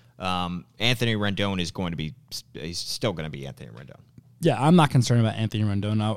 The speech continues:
Speaker 1: I, if I pick him between the two, I would say I'm probably more concerned about Zimmerman again 'cause I really
Speaker 2: Hundred
Speaker 1: think
Speaker 2: percent.
Speaker 1: he needs a, a
Speaker 2: Hundred percent.
Speaker 1: big,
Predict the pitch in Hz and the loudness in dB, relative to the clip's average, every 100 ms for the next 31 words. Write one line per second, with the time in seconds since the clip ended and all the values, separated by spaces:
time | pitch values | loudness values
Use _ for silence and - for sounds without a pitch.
0 | - 117 107 107 104 - - 131 113 110 | -4 -4 -4 -6 -8 -8 -2 0 0 0
1 | 113 104 - 107 92 101 - 101 95 101 | 0 0 -2 -4 -2 -2 -2 -4 -4 -4
2 | 95 95 101 95 95 98 90 - 98 95 | -4 -2 0 -2 -4 -6 -4 -4 -2 -2
3 | 92 92 90 87 98 107 113 110 107 101 | -2 -4 -6 -6 -2 2 2 2 -2 -6
4 | 98 90 92 92 101 98 101 98 107 104 | -8 -8 -6 -6 -6 -4 -4 -2 0 0
5 | 90 82 - 113 107 104 95 98 92 101 | -2 -8 -6 0 2 2 0 0 0 -2
6 | 92 104 107 104 | 0 0 0 -2